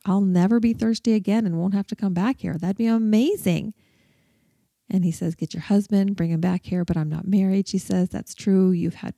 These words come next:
five husbands," right? So he's, he's speaking into her life. He's not shaming her or condemning her. He's, he's showing her that he sees her. And so she comes to a saving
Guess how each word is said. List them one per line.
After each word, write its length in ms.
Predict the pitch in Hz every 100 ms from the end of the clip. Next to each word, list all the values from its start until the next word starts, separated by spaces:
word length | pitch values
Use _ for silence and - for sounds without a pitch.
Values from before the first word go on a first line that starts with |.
| _
five 320 | - 214 214
husbands," 680 | - 208 - 185 190 185 - _
right? 240 | 190 190
So 80 | -
he's, 220 | 208 220 - -
he's 220 | - 233
speaking 420 | - - 214 240
into 240 | 196 208 208
her 140 | -
life. 300 | 214 190 196
He's 140 | 185 202
not 200 | 190 -
shaming 440 | - 190 185 196
her 120 | 190
or 40 | -
condemning 460 | - 170 180 202 202
her. 260 | 175 165 - - _
He's, 340 | - 208 196 - - _
he's 280 | - 214 -
showing 440 | - 175 180 202
her 120 | 196 190
that 180 | 180
he 240 | - - 185
sees 640 | - - 170 170 175 - _ _
her. 520 | _ - - 95 - _ _ _ _ _ _ _ _
And 160 | 202 196
so 180 | 196
she 440 | 185 - - 214 240
comes 400 | - 214 202 208
to 140 | - -
a 60 |
saving 760 | 175 - 180 180 180 180 185